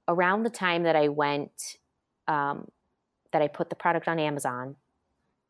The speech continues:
I also reached out to my local community. So I'm in a small city, but it, it's very close-knit. And I kind of asked, "Are there any other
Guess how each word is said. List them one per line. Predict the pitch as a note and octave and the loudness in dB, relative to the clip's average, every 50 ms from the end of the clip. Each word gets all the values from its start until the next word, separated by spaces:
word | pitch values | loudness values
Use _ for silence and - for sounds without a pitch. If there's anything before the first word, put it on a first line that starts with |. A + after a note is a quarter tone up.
| _ - - - | _ -16 -10 -6
I | F3 D#3+ | -2 2
also | D#3 D#3+ E3+ E3 - E3+ | 2 2 2 2 0 0
reached | D#3+ D#3 D3 - - D#3 | 0 0 0 0 2 2
out | C#3 C#3 - - | 2 2 2 0
to | - D3+ | -4 -4
my | D3 C#3 C3+ | -2 -2 -2
local | C3+ C3+ C#3 C3+ - - - | 0 0 0 0 0 -2 -6
community. | - - - C#3+ C#3 C3+ C3 B2+ B2+ B2+ | -6 -8 -10 -8 -6 -6 -6 -6 -6 -6
So | B2+ - D#3 | -6 -4 -4
I'm | D3+ D#3+ | -4 -2
in | D#3 | -4
a | D#3 | -4
small | - - - C#3 C#3 | -6 -4 -4 -4 -2
city, | C#3+ - - D3 C#3 C3+ C3 | -2 -4 -4 -4 -4 -2 -2
but | C#3 C3+ | -2 -4
it, | C#3 - - | -4 -4 -4
it's | D3+ C#3+ - - - - | -4 -4 -4 -6 -8 -4
very | - D3+ D3+ D#3 D#3 D#3 D#3 D3+ D3+ - - _ _ - - - _ - - | -2 -2 -2 0 0 0 -2 -2 -4 -6 -12 _ _ -20 -20 -20 _ -20 -10
close-knit. | - - D3+ C#3+ C#3 - - C#3+ C3+ B2+ - - _ _ - - - - - - - _ | -4 -2 -2 -2 -2 -4 -4 -4 -6 -6 -8 -10 _ _ -20 -20 -20 -20 -20 -20 -10 _
And | D#3+ D#3+ D#3 D3+ D3+ D3 D3+ D3 D3 - - _ _ _ _ _ _ _ _ _ _ _ _ _ _ _ - | -2 -2 0 0 -2 -2 -4 -6 -8 -10 -16 _ _ _ _ _ _ _ _ _ _ _ _ _ _ _ -6
I | E3 | -6
kind | - - E3 E3+ E3+ | -4 -2 -2 0 2
of | E3 | 4
asked, | E3 D3+ D3+ D3 - - D3 | 4 4 4 2 0 0 0
"Are | D3+ D3+ | 0 2
there | D3+ D3+ D3+ | 2 2 2
any | D3+ D3+ D#3+ D#3+ D#3 | 2 2 0 0 2
other | D#3 D3 D3 D3 C#3+ C#3+ C#3+ C#3+ C#3+ - | 0 2 2 2 2 2 0 -2 -4 -6